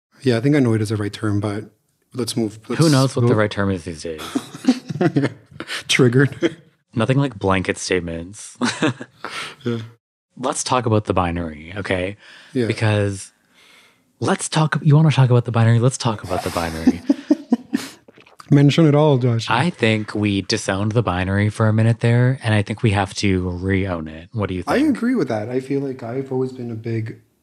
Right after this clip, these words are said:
Speaker 1: advocate of the binary just because I know that our listener loves it or really enjoys the little game. It feels like a game, and it's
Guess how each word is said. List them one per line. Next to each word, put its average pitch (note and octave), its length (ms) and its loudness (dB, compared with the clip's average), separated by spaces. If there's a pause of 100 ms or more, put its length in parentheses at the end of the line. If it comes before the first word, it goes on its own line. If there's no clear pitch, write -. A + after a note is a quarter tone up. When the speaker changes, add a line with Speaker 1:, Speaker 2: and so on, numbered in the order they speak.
(120)
Speaker 1:
advocate A#2+ 400 -6
of A2+ 80 -12
the A#2 100 -6
binary A2+ 320 -4
just A#2 200 -8
because A#2 260 -8
I A2+ 80 -2
know A2 240 -2
that G#2+ 340 -6 (840)
our A#2+ 140 2
listener A2+ 460 0
loves G#2+ 460 -4
it G3+ 260 -2
or B2 120 -2
really A2+ 380 2
enjoys G#2+ 640 -2
the A#2 80 0
little A2+ 180 4
game. A2+ 440 0
It D#3+ 100 2
feels F#3+ 180 2
like G#2+ 100 -2
a G2+ 40 -6
game, G#2 320 -8
and A2+ 100 -2
it's - 340 -10